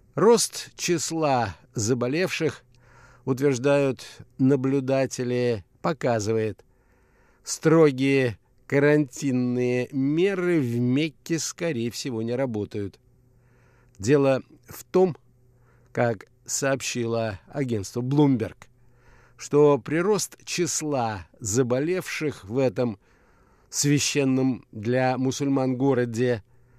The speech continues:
происходит за счет большого количества иностранных рабочих,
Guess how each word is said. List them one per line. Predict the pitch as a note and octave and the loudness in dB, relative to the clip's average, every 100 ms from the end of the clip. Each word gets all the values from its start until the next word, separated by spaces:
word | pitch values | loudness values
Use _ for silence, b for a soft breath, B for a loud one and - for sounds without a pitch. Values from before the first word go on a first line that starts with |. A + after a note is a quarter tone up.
| b _ | b _
происходит | C3 D#3+ D#3 - A3+ G#3 C3+ | 2 2 2 -4 -2 -2 -2
за | C3 A#2+ | -4 -4
счет | E3 E3+ - b b b b - | -6 -6 -8 b b b b -2
большого | C#3+ D3 - E3 B2 G#2+ | 0 2 -2 -2 -2 -2
количества | F#2 C#3 E3+ - - C#3 B2 b b b b b | -4 -6 -6 -8 -6 -2 -4 b b b b b
иностранных | C#3+ D3 B2+ - B2+ B2 B2 | 4 4 4 0 -2 0 -2
рабочих, | C#3 D#3+ C3+ G2+ A2 F2 | -4 -2 -4 -6 -10 -14